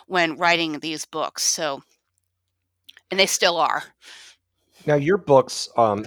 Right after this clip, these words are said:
Speaker 2: I mean, th-, they're, they're teaching tools, but, but as you mentioned before, they also reflect, um, an approach that is more narrative-based, meaning that you tell stories with the books as a, and use that as a vehicle for, um, for teaching about cultural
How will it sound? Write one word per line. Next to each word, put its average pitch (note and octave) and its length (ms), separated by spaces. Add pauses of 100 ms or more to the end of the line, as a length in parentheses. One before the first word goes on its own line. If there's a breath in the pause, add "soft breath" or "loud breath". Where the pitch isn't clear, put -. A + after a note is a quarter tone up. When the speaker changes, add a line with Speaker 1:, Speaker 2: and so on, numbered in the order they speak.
(160)
Speaker 2:
I B2 40
mean, B2 260 (180)
th-, C3 240
they're, A2+ 320
they're G#2 240
teaching G#2 480
tools, E2+ 460
but, G2 400
but G#2+ 140
as G#2+ 180
you A#2 80
mentioned A2+ 380
before, F2 580
they F2 220
also F#2+ 560
reflect, F2 720 (100)
um, E2 380 (100)
an E2+ 120
approach F2+ 520
that F2 140
is D#2+ 160
more F2+ 220
narrative-based, E2 880
meaning D#2+ 220
that D2+ 100
you - 80
tell F#2 200
stories F2+ 640
with E2+ 120
the D2+ 60
books E2 600
as D2+ 180
a, E2 80 (100)
and F2 220
use F2 140
that E2+ 120
as D2 140
a E2 60
vehicle E2+ 480
for, D#2+ 500 (480 loud breath)
um, D#2+ 460 (160)
for G#2 120
teaching A#2+ 360
about F#2 260
cultural F2+ 680